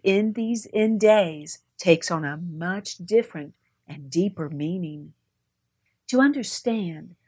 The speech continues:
let us begin by looking at where the kingdom is found. Luke chapter seventeen, verses twenty and twenty-one tells us, "Now when he was asked by the Pharisees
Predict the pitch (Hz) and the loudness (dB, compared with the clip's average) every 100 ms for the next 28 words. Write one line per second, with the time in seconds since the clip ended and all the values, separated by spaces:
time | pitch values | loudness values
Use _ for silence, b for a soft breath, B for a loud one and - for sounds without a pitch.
0 | _ _ 214 196 220 - 233 190 214 190 | _ _ 8 10 10 6 -2 4 4 4
1 | 165 156 160 202 208 160 160 170 165 170 | 0 0 2 0 0 -6 -2 2 2 0
2 | - 240 233 165 175 - 226 220 - 214 | -6 -4 -2 -4 -6 -2 -2 -2 -4 -4
3 | 226 202 147 147 - _ _ _ _ _ | -2 -6 -10 -16 -20 _ _ _ _ _
4 | _ _ _ _ _ _ - 180 170 185 | _ _ _ _ _ _ -2 8 8 8
5 | 196 - - 202 180 - 165 - 175 160 | 2 -12 -2 4 4 2 -6 0 0 0
6 | - 185 175 175 196 170 156 - 139 - | -8 -8 -8 -8 -8 -4 -4 -4 -14 -16
7 | - 180 175 202 214 - _ _ - 165 | -6 -4 -2 -4 -8 -16 _ _ -10 -8
8 | 156 - 185 165 151 156 202 220 151 156 | -8 -10 -8 -6 -6 -8 -8 -8 -12 -16
9 | 170 _ _ _ - - 185 175 165 151 | -20 _ _ _ -8 2 4 4 0 -8
10 | 147 - - _ _ _ _ _ _ _ | -16 -20 -20 _ _ _ _ _ _ _
11 | _ 233 226 220 277 269 262 214 220 226 | _ 6 8 8 6 4 4 6 4 4
12 | - _ - 190 175 170 - 247 220 170 | -2 _ 2 2 2 -2 4 4 4 -2
13 | - 151 143 151 - | -6 -8 -8 -12 -18